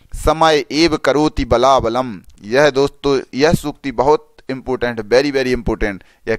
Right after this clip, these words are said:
कई पेपरों में आई है और यह एक समय के प्रभाव को बताने वाली सूक्ति है कि समय के प्रभाव से ही व्यक्ति बलवान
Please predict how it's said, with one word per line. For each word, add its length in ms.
कई 140
पेपरों 380
में 200
आई 260
है 280
और 180
यह 300
एक 300
समय 380
के 260
प्रभाव 460
को 120
बताने 380
वाली 260
सूक्ति 460
है 200
कि 80
समय 340
के 160
प्रभाव 400
से 140
ही 140
व्यक्ति 440
बलवान 640